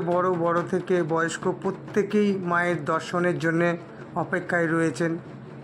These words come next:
এবারে আপনারা যে ঠাকুরটা দর্শন করছেন, এটি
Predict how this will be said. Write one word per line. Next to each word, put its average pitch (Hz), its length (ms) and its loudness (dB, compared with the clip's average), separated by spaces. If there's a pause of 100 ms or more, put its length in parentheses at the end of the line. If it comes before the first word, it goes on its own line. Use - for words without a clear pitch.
(1400)
এবারে 190 320 4
আপনারা 185 360 2 (120)
যে 180 140 2
ঠাকুরটা 175 340 -2 (100)
দর্শন 170 260 -4 (100)
করছেন, 175 340 -2 (1160)
এটি 185 180 0